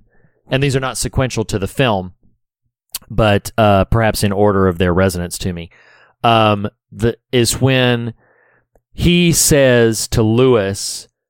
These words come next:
after she's been shot up, and,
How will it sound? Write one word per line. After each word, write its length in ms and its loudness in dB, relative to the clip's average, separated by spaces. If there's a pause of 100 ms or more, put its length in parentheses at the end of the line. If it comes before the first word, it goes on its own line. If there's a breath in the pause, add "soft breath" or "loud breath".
(180)
after 260 -2
she's 400 -2
been 240 -2
shot 360 2
up, 320 0 (440)
and, 440 -4